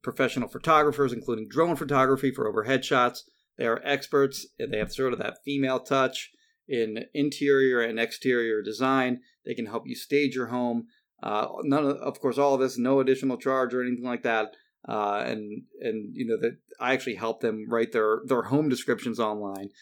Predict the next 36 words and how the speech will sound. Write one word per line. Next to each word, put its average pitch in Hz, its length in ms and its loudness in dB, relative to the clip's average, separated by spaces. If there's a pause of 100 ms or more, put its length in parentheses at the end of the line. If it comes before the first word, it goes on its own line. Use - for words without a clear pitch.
(180)
So 143 160 -2
check 202 220 6
out 175 220 6
Kristen 170 340 -2
and 143 80 -2
Stephanie's 139 480 2
reviews 120 420 2
against 110 400 -6
Kristen 127 580 -4
Stephanie 113 380 -6
Roach 127 420 2 (340)
on 107 180 -6
Zillow 123 360 4
dot 110 240 4
com. 175 420 4 (320)
You - 80 -10
won't 117 160 -4
find 113 440 0
a 110 360 -2
single 170 680 8
bad 120 260 2
review, 117 640 2 (260)
like, 107 240 -4
literally, 165 920 6 (500)
like, 110 200 0
not, 139 480 4
not 143 260 0
one 123 280 2
four-star 123 640 0
review 110 340 0
or, 104 280 4
or 104 180 -2
below, 110 680 4
and 110 120 -4
they 104 80 -6
have, 98 120 -8